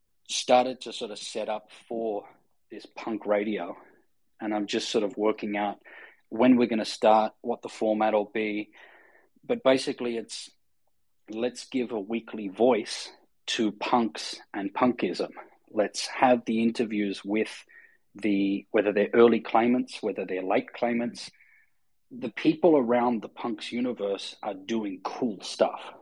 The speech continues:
Like, that's fact. I could go and interview every single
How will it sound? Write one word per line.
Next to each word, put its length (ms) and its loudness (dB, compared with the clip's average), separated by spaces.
Like, 200 -6
that's 180 6
fact. 520 4
I 120 2
could 300 -8
go 400 2
and 160 -8
interview 640 -6
every 340 -2
single 640 -2